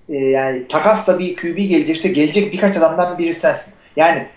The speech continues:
Joe Flacco haberi çıktı. E, Black Bortles'la bu ikisi böyle habere bakıyor. Black Bortles, "Oh!" diyor.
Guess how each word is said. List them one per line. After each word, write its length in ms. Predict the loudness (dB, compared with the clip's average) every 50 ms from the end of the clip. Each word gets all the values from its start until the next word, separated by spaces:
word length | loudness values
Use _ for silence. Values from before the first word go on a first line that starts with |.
| _ -6 2
Joe 160 | 4 4 4
Flacco 400 | 4 2 -2 -4 -4 -4 -4 -6
haberi 400 | -6 -6 -6 -6 -6 -8 -8 -8
çıktı. 520 | -8 -10 -10 -8 -4 -2 0 0 0 -2 -8 -18 -20 _ -10 -8
E, 180 | -6 -2 2
Black 220 | 2 2 4 4 4
Bortles'la 520 | 4 4 2 0 -8 -6 -4 -4 -4 -4
bu 60 | -4
ikisi 260 | -8 -10 -10 -8 -2
böyle 380 | 0 0 0 0 0 -2 -6 -8 -10 -20 _ _ -12
habere 380 | -10 -8 -2 0 2 2 2 2
bakıyor. 320 | 0 -2 0 2 2 2 0 0 -10 -20 _ -4 0
Black 220 | 2 2 2 4
Bortles, 240 | 2 2 2 2 2
"Oh!" 520 | 4 6 6 8 8 6 4 2 -2 -4
diyor. 140 | -8 -6 -6